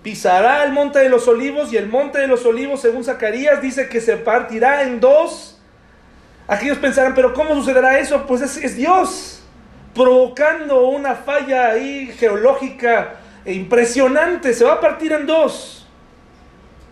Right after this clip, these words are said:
Se va a partir en dos esa parte. Y dice, "Y en su vestidura y en su muslo tiene escrito este nombre, Rey de Reyes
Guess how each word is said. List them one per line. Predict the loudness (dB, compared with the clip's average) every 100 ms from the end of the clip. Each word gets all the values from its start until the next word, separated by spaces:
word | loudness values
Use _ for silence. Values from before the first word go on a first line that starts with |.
| -20 -20 -20 -12
Se | -6
va | -2
a |
partir | 0 -2 -2
en | -2 0
dos | -2 -2 -10 -18 -8
esa | -4 -4
parte. | -4 -8 -10 -14 -18 -20 -20 -20 -18
Y | -8
dice, | -4 -2 0 0 -2 -8 -18 -20 -20 -20 -20 -20 -20 -20 -20 -20 -20 -16
"Y | 0 0
en |
su | 2 2
vestidura | 2 0 -6 -2 0
y | 0
en | 0
su | -2 -4
muslo | -2 -2 -2 -2 -4
tiene | -2 -2
escrito | -4 -6 -2 0
este | 0 2 2
nombre, | 2 2 0 -4 -6 -10
Rey | -2 2 4 2 0
de | 0
Reyes | 2 0 -2 -4 -6 -6 -12 -18 -20